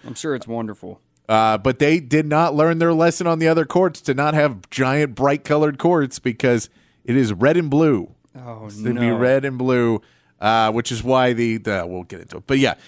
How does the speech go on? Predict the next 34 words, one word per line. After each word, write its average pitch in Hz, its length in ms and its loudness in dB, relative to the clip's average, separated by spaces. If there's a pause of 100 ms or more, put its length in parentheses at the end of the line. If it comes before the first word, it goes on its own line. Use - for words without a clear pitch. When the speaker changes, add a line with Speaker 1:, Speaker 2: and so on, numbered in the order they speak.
(240)
Speaker 2:
uh, 135 340 2
not 151 220 0
a 156 40 0
great 151 220 -2
look. 147 160 0
But 156 220 0
yeah, 180 140 4
if 104 120 -6
you, 117 220 -8
there 139 240 2
is 160 100 2
basketball 160 500 0
starting 147 460 -2 (160)
right 139 220 0
now, 139 220 0
N 127 120 0
B 151 100 4
A 147 100 4
basketball, 123 420 0
in-season 143 420 0
tournament. 123 380 -2
The 107 60 -4
most, 151 400 0 (260)
one 156 120 0
of 151 80 2
the 151 60 0
most 175 160 2
important 180 440 0
games 196 280 0
of 156 60 2
the 120 80 0
season, 160 420 0
guys. 90 520 -4 (760)
It's - 140 -20